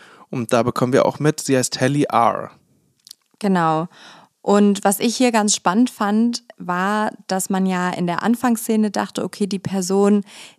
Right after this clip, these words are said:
Speaker 2: die hier durch das Mikrofon oder die Box spricht, die hat total die Ahnung von dem, was sie macht.
Speaker 1: Mhm, mhm.
Speaker 2: Und jetzt aber durch diese andere Brille sieht man, dass,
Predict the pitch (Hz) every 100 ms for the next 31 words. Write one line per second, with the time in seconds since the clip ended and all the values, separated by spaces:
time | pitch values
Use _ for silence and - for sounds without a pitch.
0 | - 190 180 190 196 190 185 185 - 180
1 | 180 208 247 - 220 - 214 196 175 175
2 | 175 180 165 202 - - - - 202 196
3 | - - 190 180 185 - 180 185 185 190
4 | 180 170 180 180 - 175 170 170 170 165
5 | - 180 170 165 - - - - _ 160
6 | 170 156 185 135 127 104 - - 147 185
7 | - - _ - 202 202 202 196 - 202
8 | 214 - 196 185 185 180 185 190 180 -
9 | 202 208 185 170 190 226 196 226 277 -
10 | - - - 208 208 202 190 202 - 175
11 | 180 - - -